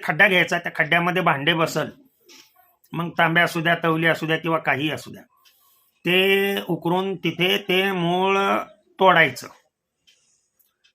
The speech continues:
आणि आता जे भांडं घेतोय त्या भांड्याच्या वरती अशा पद्धतीनं, अं, रस आत पातळ असावं, रस आतमध्ये जाईल, त्या भांड्याच्या तोंडावरती, अं, फडकं बांधायचं की जे-, जेणेकरून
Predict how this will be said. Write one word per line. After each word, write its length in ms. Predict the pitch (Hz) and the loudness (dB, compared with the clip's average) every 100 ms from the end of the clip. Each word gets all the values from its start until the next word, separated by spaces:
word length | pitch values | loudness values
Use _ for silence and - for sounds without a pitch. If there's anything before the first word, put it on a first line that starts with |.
| _ _ _ 381 | _ _ _ -10
आणि 300 | - 175 202 - _ _ _ _ _ _ _ _ _ _ | -2 -2 -2 -6 _ _ _ _ _ _ _ _ _ _
आता 180 | 160 180 | -2 0
जे 160 | 175 202 | 2 2
भांडं 320 | 185 165 202 | 2 2 0
घेतोय 280 | 214 226 220 | 0 -2 -2
त्या 120 | 226 | 0
भांड्याच्या 460 | 202 175 190 190 | 2 2 0 2
वरती 560 | 202 190 - 190 - - _ _ _ _ _ | 2 0 0 -2 -2 -12 _ _ _ _ _
अशा 220 | 151 156 185 | -4 0 0
पद्धतीनं, 580 | 190 175 190 196 196 143 - _ _ _ - - _ | 0 0 2 2 2 0 -6 _ _ _ -20 -20 _
अं, 220 | 160 156 156 | -2 0 2
रस 300 | 196 190 - - | 0 -2 -6 0
आत 180 | 170 180 160 | 0 0 -8
पातळ 380 | 131 175 - 196 | 0 0 2 4
असावं, 440 | 180 156 123 104 - _ _ _ - - | 4 2 -4 -8 -18 _ _ _ -20 -10
रस 260 | 151 196 196 | -4 -2 2
आतमध्ये 480 | 180 185 190 190 190 | 4 2 0 2 4
जाईल, 320 | 170 135 107 - 170 | 4 2 -4 -10 0
त्या 100 | 175 | 2
भांड्याच्या 460 | 165 151 175 180 | 2 4 2 2
तोंडावरती, 680 | 180 170 165 170 170 175 175 180 | -2 -2 0 0 0 0 0 0
अं, 720 | 175 175 170 170 165 170 151 | -4 -4 -4 -6 -8 -8 -6
फडकं 280 | 170 170 196 | -4 -2 0
बांधायचं 380 | 180 147 135 139 | 0 0 -6 -8
की 140 | 165 | -8
जे-, 440 | 160 165 165 160 156 | -2 0 -2 -4 -8
जेणेकरून 480 | 165 170 165 165 | -4 -4 -4 -4